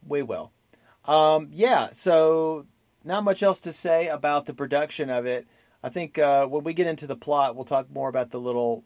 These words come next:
the little, that we'll go, uh, you know, detail by detail on what happened in the movie.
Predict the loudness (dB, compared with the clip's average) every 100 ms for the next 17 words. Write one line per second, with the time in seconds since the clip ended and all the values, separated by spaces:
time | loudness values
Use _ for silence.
0 | -12 -12 -8 -6 -4 -6 -10 _ _ _
1 | -16 -14 -6 -6 -6 -12 -10 -10 -10 -12
2 | -12 -12 -12 -12 -4 -2 -2 -4 -6 -8
3 | -6 -4 -6 -10 _ _ _ -8 -6 -4
4 | -4 -6 -10 -10 -10 -12 -14